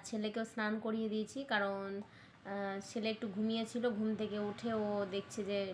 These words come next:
দুষ্টুমি করছিল, আর আমি এদিকে রান্নাঘরটাও ক্লিন করেছি, তোমাদের দেখাবো। এখন ছেলেকে খাওয়াচ্ছি, কারণ ভাবলাম যে আমি স্নানটা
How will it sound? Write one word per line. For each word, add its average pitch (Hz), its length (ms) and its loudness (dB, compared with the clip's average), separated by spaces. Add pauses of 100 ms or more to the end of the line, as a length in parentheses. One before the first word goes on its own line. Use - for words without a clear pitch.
(100)
দুষ্টুমি 214 460 -2
করছিল, 208 280 -2 (260)
আর 185 60 0 (100)
আমি 202 160 2 (200)
এদিকে 196 300 -4
রান্নাঘরটাও 202 640 0
ক্লিন 202 180 0 (100)
করেছি, 180 360 -4 (580)
তোমাদের 185 300 -2 (100)
দেখাবো। 190 340 -2 (140)
এখন 202 140 -2 (100)
ছেলেকে 185 300 -4 (120)
খাওয়াচ্ছি, 185 420 -2 (140)
কারণ 185 220 2 (120)
ভাবলাম 196 420 -4
যে 202 140 -2
আমি 190 180 -4
স্নানটা 190 340 -4